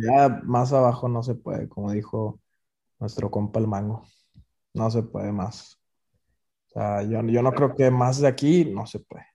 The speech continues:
Una vez dijimos, "No, no se van a ir más abajo de esto". Bueno, <laughs> esto es lo más bajo que, que cayeron, pero ya, ojalá ya se, se vengan buenas cosas, ¿no?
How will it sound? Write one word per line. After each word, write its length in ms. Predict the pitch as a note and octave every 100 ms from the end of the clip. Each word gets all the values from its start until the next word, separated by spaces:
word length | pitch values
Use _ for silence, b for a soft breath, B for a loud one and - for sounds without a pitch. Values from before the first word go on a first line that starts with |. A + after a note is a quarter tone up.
| -
Una 180 | B2+ D3+
vez 100 | D#3
dijimos, 540 | D3+ D#3 D#3+ C#3 A2 - -
"No, 220 | B2 C#3
no 160 | E3+
se 80 | E3+
van 140 | F3 E3+
a 60 |
ir 80 | E3+
más 160 | E3 E3
abajo 280 | E3 D#3 D#3+
de 60 |
esto". 140 | D3 A#2
Bueno, 260 | B2 A2+ _ _ _
<laughs> 280 | _ _ -
esto 400 | - - - C3+
es 60 |
lo 100 | C#3
más 220 | A#2+ B2+ A#2+
bajo 340 | A#2+ - G#2
que, 260 | - - _ _ _ _ -
que 120 | -
cayeron, 520 | D#2 F#2 B2+ D#3 D3+
pero 300 | B2+ G2 - - _ _ _ _ _ _ _ _ _ -
ya, 140 | G#2 G#2+
ojalá 360 | - G2 G2
ya 100 | F#2
se, 460 | - A2 G2+ F#2 -
se 180 | - G#2+
vengan 300 | G#2 A2 A2
buenas 240 | G#2+ A2 -
cosas, 320 | - - -
¿no? 140 | C#3+